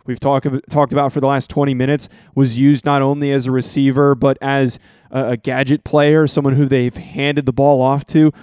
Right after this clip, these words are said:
Do we trust Jason Garrett to say, "You know what? We're gonna try that. We're gonna try some of this college style stuff. We're gonna look at the Florida playbook. We're gonna look at what the Cardinals are doing, which is air raid. We've got all this speed."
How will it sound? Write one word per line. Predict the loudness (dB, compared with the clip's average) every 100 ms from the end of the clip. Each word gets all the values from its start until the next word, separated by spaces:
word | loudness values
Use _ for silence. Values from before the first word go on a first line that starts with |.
| _ _ -2
Do |
we | 0
trust | 0 -2 0
Jason | -2 -2 -2
Garrett | 0 0
to | -2
say, | 0 0
"You |
know | 2 2
what? | 2
We're | 2 2
gonna | 0 -4
try | -2 0 0
that. | 0 0
We're | 0
gonna | 0 -4
try | -2 -2
some | 0 -2
of | -4
this | -4
college | -4 -2 -2 -4
style | -4 -2 -2
stuff. | -4 0 0 2
We're | 0
gonna | 0 -2 -4 -16 _ -2
look | -2 0
at |
the | -4
Florida | -4 2 4 4
playbook. | 0 0 2 2 0 0
We're | -2
gonna | -2
look | -2 -2
at |
what | -2
the | -4
Cardinals | 0 0 2 2
are | 2
doing, | 2 2 0
which | -2
is | -4
air | -2 0 2
raid. | 2 0 -2
We've | -2
got | 0 0
all | 0
this | -2 -4
speed." | -4 -2 0 0 -4